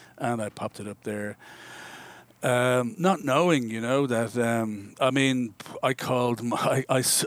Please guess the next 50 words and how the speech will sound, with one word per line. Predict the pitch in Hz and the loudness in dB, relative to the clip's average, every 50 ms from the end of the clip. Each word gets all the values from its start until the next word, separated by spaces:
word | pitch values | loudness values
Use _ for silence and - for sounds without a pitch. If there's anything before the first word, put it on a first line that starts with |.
| - | -2
I | - 123 120 | -2 -2 -2
called | - - - 131 127 127 123 | -2 0 2 2 2 2 2
my | 127 117 113 110 - _ | 0 0 -2 -2 -6 _
blog | - 117 117 113 117 120 117 117 117 113 110 - | -8 -4 -2 0 0 2 2 2 0 -2 -2 -4
the | - 123 110 | -2 0 4
Lilliputian, | 117 127 123 117 113 - - 127 120 117 113 - - 117 110 110 107 104 107 - _ - | 4 4 4 4 2 -2 -6 -6 -6 -6 -6 -6 -8 -6 -6 -8 -8 -10 -14 -14 _ -6
uh, | 110 107 107 107 - - | -4 -2 -2 -4 -4 -6
a | 107 | -6
photographic | - - 131 120 120 113 117 117 - 110 - | -2 -2 -2 -2 0 0 -2 -2 -2 -6 -8
blog | - 117 113 117 117 117 110 | -4 0 0 2 2 0 -2
for | - - 113 | -4 -6 -6
the | 107 107 | -4 -4
small | - - - 117 113 110 110 107 107 107 | -2 -4 -2 -2 0 0 0 0 0 -2
world | 107 104 110 113 113 113 110 110 107 104 107 - - - - - - | -2 -2 -2 0 0 2 2 2 0 0 -2 -6 -10 -16 -16 -12 -8
in, | - 127 117 107 107 | -6 -4 -4 -4 -2
in, | - 143 117 113 117 | -2 -2 -2 0 -2
you | - 123 | -2 0
know, | 120 117 113 | 0 2 0
in | 110 104 | 0 0
brackets, | 98 117 117 117 117 - 113 - - - - - - - - - - | 0 0 0 0 0 -2 -6 -4 -2 -4 -4 -6 -10 -14 -14 -14 -2
thinking | - - 151 143 135 131 | 2 2 2 2 4 4
that, | 123 117 117 135 | 4 4 4 4
yes, | 139 147 160 160 147 135 - | 4 4 6 6 6 4 2
it's, | 139 131 - - | 0 -2 0 2
it | 147 135 | 4 4
is | 135 151 170 170 156 | 6 8 6 6 6
a | 139 | 4
very, | 117 123 113 113 | 2 2 0 0
very | 110 110 107 104 | 0 -2 -2 -2
small | 107 - - 113 110 104 | -2 -4 -4 -4 -6 -6
world | 104 110 110 107 101 | -6 -6 -6 -6 -4
we | 101 101 | -2 0
live | 104 117 147 160 147 131 | 4 4 4 4 4 2
in, | 113 110 107 110 - - - - - - - | 0 -2 -2 -4 -8 -14 -18 -18 -18 -10 -4
but | - 127 123 | 0 2 2
I'm | 123 120 | 2 2
thinking | 113 - 135 123 123 117 | 2 0 -2 0 0 -2
about | 110 120 113 110 107 101 - - | -2 0 -2 -2 -2 -4 -4 -2
our | 117 110 | -2 -2
local, | 110 113 123 131 143 156 151 - 143 117 113 104 110 _ _ _ - - | -2 0 2 2 2 2 2 0 0 0 0 -2 -6 _ _ _ -8 -6
you | 131 | -4
know, | 120 113 | -2 0
the | 107 113 | 0 0
local. | 113 120 127 135 143 135 - 113 104 | 2 2 2 2 2 0 -2 -2 0
I | 107 107 | 0 0
could | - 123 107 - - - - - | -2 -4 -8 -10 -12 -20 -20 -12
communicate | - 131 131 127 127 120 127 123 113 | -6 -4 -4 -4 -2 -2 -2 -2 -2
with | 107 - | -4 -6
the | - | -8
local, | 107 104 107 113 131 147 - 196 190 180 | -6 -4 -2 -2 -2 0 0 0 0 -2